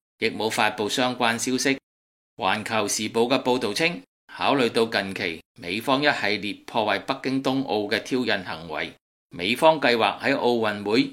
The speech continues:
同埋春節前放行授權離境係徒勞㗎。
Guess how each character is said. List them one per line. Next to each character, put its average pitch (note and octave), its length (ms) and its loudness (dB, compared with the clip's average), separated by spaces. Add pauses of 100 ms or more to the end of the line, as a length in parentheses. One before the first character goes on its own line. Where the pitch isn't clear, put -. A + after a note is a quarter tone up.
(200)
同 G2+ 120 -8
埋 F#2 140 -2
春 D#3+ 300 -4
節 C3 200 0
前 F2 300 -4 (240)
放 B2 240 2
行 F#2+ 180 -8
授 G2+ 380 -2
權 F2 220 -10
離 E2+ 200 -6
境 B2 280 -2 (120)
係 G2+ 140 -6
徒 F2+ 260 -8
勞 F2 160 -4
㗎。 A2 220 0